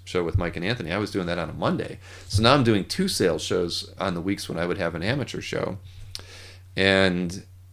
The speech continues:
and, and, but we would do the same things. I would still do this. I would have them film memes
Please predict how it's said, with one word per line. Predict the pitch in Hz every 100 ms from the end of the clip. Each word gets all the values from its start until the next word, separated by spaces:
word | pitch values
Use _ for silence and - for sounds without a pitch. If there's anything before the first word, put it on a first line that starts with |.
| - - -
and, | 95 90
and, | 104 101
but | 120
we | 131
would | 113
do | 113
the | 101
same | - 101
things. | 95 151 87
I | 82
would | 90 90
still | - 98
do | 104
this. | 101 - 95
I |
would | 90
have | 87 95
them | 92
film | 85 90 85
memes | 107 120 117 117 -